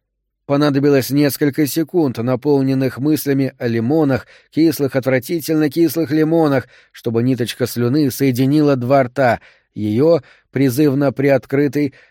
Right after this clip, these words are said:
и его, скривившийся от невыносимого желания. Старательно увлажнив мягкие пухлые губы своей новой подружки, Паша, пыхтя,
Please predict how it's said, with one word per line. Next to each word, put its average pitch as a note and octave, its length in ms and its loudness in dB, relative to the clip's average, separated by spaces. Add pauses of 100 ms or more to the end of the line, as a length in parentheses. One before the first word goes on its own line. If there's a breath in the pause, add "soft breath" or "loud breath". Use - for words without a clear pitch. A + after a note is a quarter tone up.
и G#3+ 100 -4
его, C#3+ 500 2 (320)
скривившийся C3+ 880 -2
от A#2+ 220 -6
невыносимого C3 800 0
желания. A2+ 720 -2 (540)
Старательно B2+ 800 0
увлажнив A#2+ 640 0
мягкие A#2+ 440 -2
пухлые A#2+ 440 -2
губы B2 280 0
своей A#2+ 260 -2
новой B2 280 0
подружки, D3+ 580 0 (360 soft breath)
Паша, - 320 -4
пыхтя, D3 520 -2